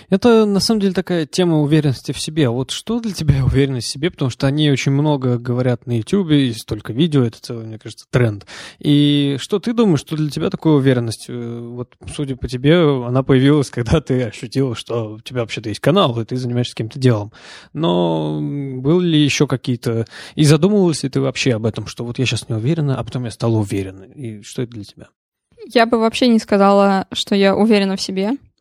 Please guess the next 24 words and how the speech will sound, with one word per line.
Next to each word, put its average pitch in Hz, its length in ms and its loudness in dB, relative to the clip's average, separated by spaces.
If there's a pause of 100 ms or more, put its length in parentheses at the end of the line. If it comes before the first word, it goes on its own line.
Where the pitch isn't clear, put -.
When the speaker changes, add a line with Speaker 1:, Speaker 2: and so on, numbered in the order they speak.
(120)
Speaker 1:
Мгм. 110 240 0
Speaker 2:
Есть 220 360 0
аспекты 240 580 -2
моей 226 180 0
жизни, 214 300 0
в 185 60 -8
которых - 380 -6
я 190 100 -6
уверена. 190 420 -6 (200)
Есть 156 200 2
Speaker 1:
Мгм. 220 80 0
Speaker 2:
аспекты 233 380 0
моей 208 160 2
жизни, 233 320 0
в 233 120 -6
которых 214 400 -2
я 208 140 4
вообще 202 260 -2
не 226 120 2
уверена. 185 340 -2
Есть - 260 -6
аспекты 233 380 -2
моей 208 220 -2
жизни, 226 460 -2